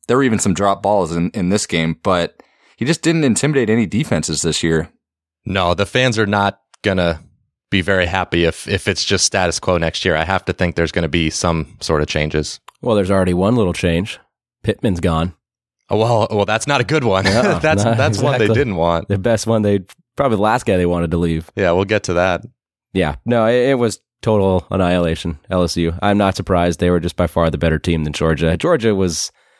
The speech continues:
Speaker 3: I mean, no, they were winning games and stuff, but they were not, you know, they were not that level.
Speaker 2: All right. Uh, next game, Clemson beating Virginia sixty-two to seventeen. And Trey, you were talking before the podcast. You thought the refs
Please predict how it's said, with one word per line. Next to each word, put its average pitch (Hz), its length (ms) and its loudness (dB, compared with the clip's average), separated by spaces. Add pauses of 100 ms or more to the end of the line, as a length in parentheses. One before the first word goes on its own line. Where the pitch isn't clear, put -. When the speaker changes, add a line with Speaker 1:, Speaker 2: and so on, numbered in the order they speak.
(200)
Speaker 3:
I 151 80 -4
mean, 123 140 2
no, 110 100 2
they 104 100 2
were 95 100 2
winning 92 200 2
games 82 300 0
and 82 80 -6
stuff, 80 260 -2
but 92 140 -4
they 104 180 2
were 85 160 0
not, 73 340 -4 (300)
you 69 140 -6
know, 69 260 -8 (100)
they 95 120 0
were 90 140 4
not 73 180 0
that 62 180 -2
level. 60 360 -2 (500)
Speaker 2:
All 80 80 -4
right. 101 300 -2 (200)
Uh, 87 300 0
next 101 260 -2
game, 110 240 2
Clemson 131 640 -2
beating 113 280 0
Virginia 107 520 0
sixty-two - 580 -2
to 98 60 0
seventeen. 110 760 0 (460)
And 104 140 2
Trey, 120 280 2
you 113 260 2
were 113 180 2
talking 104 460 -2
before 101 240 0
the 95 60 -2
podcast. 107 440 -2
You 110 60 2
thought 101 180 -2
the 101 60 2
refs 101 420 -2